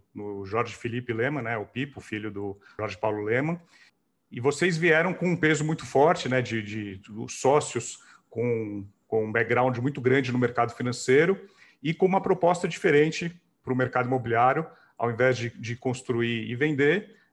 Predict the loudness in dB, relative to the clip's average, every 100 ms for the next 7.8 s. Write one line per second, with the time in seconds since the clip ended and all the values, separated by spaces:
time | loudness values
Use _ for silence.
0 | _ -2 0 2 0 -2 2 2 2 -2
1 | -2 0 0 2 -2 -4 -14 _ _ -6
2 | -2 0 0 -4 -8 -12 _ -2 -2 2
3 | 2 4 4 4 4 -2 -18 _ _ _
4 | -6 -2 0 0 0 2 6 6 4 0
5 | -4 -6 _ _ _ _ -20 -4 0 0
6 | -2 -2 -2 0 2 2 0 0 0 -2
7 | -6 -6 0 0 2 0 0